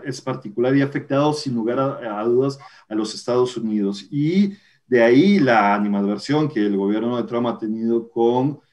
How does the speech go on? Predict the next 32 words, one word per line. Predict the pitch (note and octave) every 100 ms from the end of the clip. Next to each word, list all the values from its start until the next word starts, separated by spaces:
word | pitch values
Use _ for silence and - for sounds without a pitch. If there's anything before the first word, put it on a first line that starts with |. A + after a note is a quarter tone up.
| _
esta | G#2+ - A#2+ A#2
segunda | - G#2 A2+ A#2
potencia, | A2 G#2+ A2 A2 G#2+ A#2+ A#2+ A#2+
eh, | B2+ G2 F#2 F#2
mundial | G2 G2 A#2 A#2
económica, | G2+ G#2 G#2 G2+ F#2+ F#2+
que | G2+
posiblemente | - - A2+ A#2 A#2 A2+
sea | A#2 B2
la | A#2 -
primera | G#2+ B2 D3+ A2
en | G2
muy | G2
pocos | G2 F#2+ F#2+ -
años, | E2 D#2+ E2+
¿no? | A2+ C#3 - -
Y | B2
esto | B2
es | D3+
importante | C#3 G#2 G2+ E3+ E3+ C#3 G2
dentro | G2+ F#2+ G2
de | G2
la |
lucha | G#2+ C#3 D3
de | D3
la |
hegemonía | B2+ A2+ G#2+ A#2 D3 F3 C#3 A2+ G#2
económica, | A2+ G#2+ A2 B2 B2 C#3+ C#3 - _ _
política, | G#2+ A2+ C3 - C3+ C3+ C#3 C#3 - _ _
eh, | A#2+ A2+ G#2+
del | G#2 G#2
mundo. | A#2 A2 F#2 -